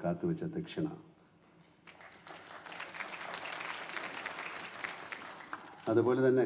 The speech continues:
കാലത്തിന് മുമ്പേ പിറന്ന രചനകളായിരുന്നു സീസണും ദേശാടന കിളി കരയാറില്ല എന്ന സിനിമയും എന്ന് ഞാൻ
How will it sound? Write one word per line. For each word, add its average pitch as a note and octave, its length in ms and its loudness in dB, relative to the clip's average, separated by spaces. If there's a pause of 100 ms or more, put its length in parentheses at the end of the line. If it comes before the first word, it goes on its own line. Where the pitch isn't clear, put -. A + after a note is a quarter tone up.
കാലത്തിന് A#2+ 380 6
മുമ്പേ A#2+ 260 8
പിറന്ന G#2+ 240 4 (160)
രചനകളായിരുന്നു F#2+ 760 2 (1300)
സീസണും G2 480 4 (300)
ദേശാടന F2+ 480 2 (100)
കിളി E2 180 -4 (180)
കരയാറില്ല E2+ 480 -4 (840)
എന്ന F#2 120 2 (100)
സിനിമയും E3+ 460 4 (1000)
എന്ന് F#2 180 -4
ഞാൻ F2 100 2